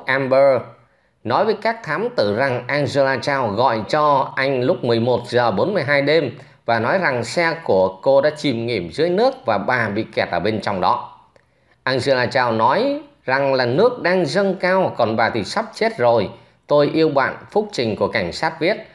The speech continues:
Sau đó cô ấy nói lời giã biệt chính tôi. Cuộc trò chuyện kéo dài chỉ tám phút đồng hồ. Phúc trình của cảnh sát mô tả cách mà thân hữu của bà Angela Chow và cảnh sát cố gắng cứu bà như thế nào.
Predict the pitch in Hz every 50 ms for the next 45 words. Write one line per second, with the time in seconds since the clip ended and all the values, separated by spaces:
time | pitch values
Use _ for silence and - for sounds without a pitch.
0 | _ _ _ _ _ - - 131 127 117 120 127 151 185 214 - - 151 135 131
1 | 135 165 175 151 147 175 226 190 135 127 120 120 117 110 98 92 87 139 135 -
2 | 208 226 156 127 107 - - - - _ _ _ - 123 135 185 190 175 123 117
3 | - - - - _ _ _ _ _ _ _ _ _ _ _ _ - 160 160 -
4 | - 151 127 117 - 151 139 127 131 120 156 151 175 226 226 147 143 127 127 120
5 | 117 110 - - 101 90 - - 123 139 165 175 - 185 147 117 101 - 117 113
6 | - - - - - _ _ _ _ _ _ _ _ - 214 226 220 - 170 147
7 | 143 139 117 - 123 - 123 104 104 - - - 226 - 180 180 190 196 202 202
8 | 196 - 110 95 - - - - 208 233 - - 120 123 117 - - 170 165 156
9 | 151 175 190 233 247 - 123 110 117 117 113 - 135 143 143 113 - 143 135 127
10 | 120 104 - 135 131 131 120 110 104 - - 117 98 92 87 - 175 185 - -
11 | 147 151 135 139 131 143 175 185 - 170 180 226 190 151 143 139 131 127 120 135
12 | 165 175 170 202 202 160 131 123 113 95